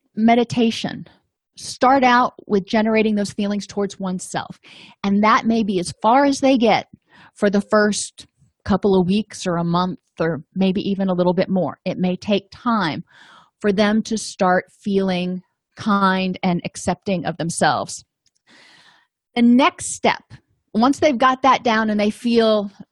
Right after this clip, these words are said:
they start to understand what kindness and benevolence feels like, and they get that warm feeling inside, then we want them to start generating loving kindness towards a good friend. This is one that they're not angry at right now. This is somebody that's a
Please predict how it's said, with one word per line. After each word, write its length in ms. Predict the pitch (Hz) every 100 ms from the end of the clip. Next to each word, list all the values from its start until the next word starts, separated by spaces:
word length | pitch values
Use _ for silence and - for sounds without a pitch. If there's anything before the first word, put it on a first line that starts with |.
| _
they 100 | 196
start 300 | 190 - 240
to 120 | 247 -
understand 640 | 226 220 - 220 214 196
what 320 | 175 208 - - _ _ _ _ _
kindness 480 | - 214 226 226 -
and 140 | 196
benevolence 560 | 185 190 196 202 190 -
feels 380 | - 202 202 170
like, 200 | 143 180
and 80 |
they 80 | 170
get 160 | 175 208
that 160 | 220
warm 380 | - 185 214 214
feeling 520 | 196 151 113 104 101 - - - _
inside, 580 | 190 180 - 120 113 - _ _ _ _
then 320 | - 190 240 277
we 100 | 277
want 240 | 247 233
them 120 | 247
to 80 | 233
start 300 | - 220 -
generating 800 | - 214 214 214 202 196 202 202 -
loving 360 | 208 208 208 214
kindness 460 | 202 208 202 208 -
towards 240 | - 233
a 60 | 247
good 240 | 226 240
friend. 440 | - 214 151 160 - _ _ -
This 200 | 214 262
is 140 | 269
one 340 | 233 247 277 254
that 240 | 196 185 - _ -
they're 140 | 185
not 200 | 196 262
angry 340 | 285 277 269
at 160 | 247 262
right 180 | 247 220
now. 300 | 220 233 247
This 220 | 202 202
is 240 | 202 - - -
somebody 360 | - 262 247
that's 180 | 196 170
a 120 | 180